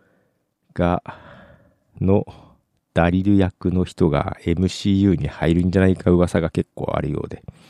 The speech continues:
そんな話をしましたね。いやー、それで、なんかもう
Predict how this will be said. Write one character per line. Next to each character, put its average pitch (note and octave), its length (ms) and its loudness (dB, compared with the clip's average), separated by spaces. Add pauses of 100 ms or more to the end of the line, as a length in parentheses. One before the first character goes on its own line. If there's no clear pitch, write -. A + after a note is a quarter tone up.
(520)
そ F2 160 -6
ん E2 60 -2
な D#2 60 -6
話 D2+ 200 -6
を - 60 -10
し - 100 -10
ま F#2+ 80 -8
し - 60 -10
た - 80 -2
ね。 A2 140 0 (1000)
い C3 40 6
や C3 180 8
ー、 A#2+ 40 6
そ C#3 140 4
れ D3+ 100 8
で、 B2 460 6 (960)
な A#2 140 0
ん A2 80 -2
か G2 120 0
も F2 280 2
う - 20 -10